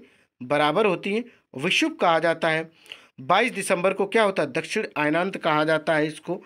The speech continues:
और इक्कीस जून को उत्तर अयनांत कहा जाता है। दोस्तों,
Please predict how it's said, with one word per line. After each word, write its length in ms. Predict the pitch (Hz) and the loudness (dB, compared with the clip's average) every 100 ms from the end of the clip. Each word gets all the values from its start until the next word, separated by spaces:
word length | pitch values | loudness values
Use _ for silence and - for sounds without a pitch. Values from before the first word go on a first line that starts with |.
| - - _ - | -18 -20 _ 0
और 220 | 226 226 | 0 0
इक्कीस 460 | 208 - 302 311 - | -10 0 2 2 0
जून 200 | 170 160 | -4 -4
को 180 | 160 175 190 - _ - | -4 -6 -6 -16 _ -8
उत्तर 380 | 170 - 240 - 139 | -8 0 0 0 0
अयनांत 640 | 143 143 143 151 170 - _ _ - | 0 2 0 0 -4 -12 _ _ -8
कहा 280 | 131 170 196 _ 120 | -6 -4 -6 _ -12
जाता 320 | 117 117 107 | -10 -10 -14
है। 180 | 104 120 _ _ _ _ _ _ _ _ _ - _ _ _ - | -16 -20 _ _ _ _ _ _ _ _ _ -20 _ _ _ -2
दोस्तों, 400 | 214 226 262 | 0 4 4